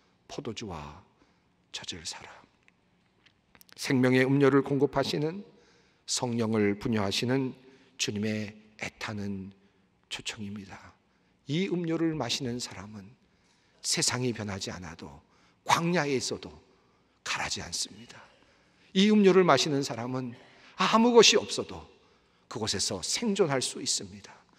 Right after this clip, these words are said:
즐겁게 살아갈 수 있습니다. 약속의 땅을 향하여 발걸음을 옮길 수 있습니다. 전적인 은혜의 자리입니다.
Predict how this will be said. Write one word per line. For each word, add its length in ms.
즐겁게 560
살아갈 340
수 140
있습니다. 500
약속의 460
땅을 280
향하여 360
발걸음을 760
옮길 360
수 460
있습니다. 680
전적인 600
은혜의 520
자리입니다. 640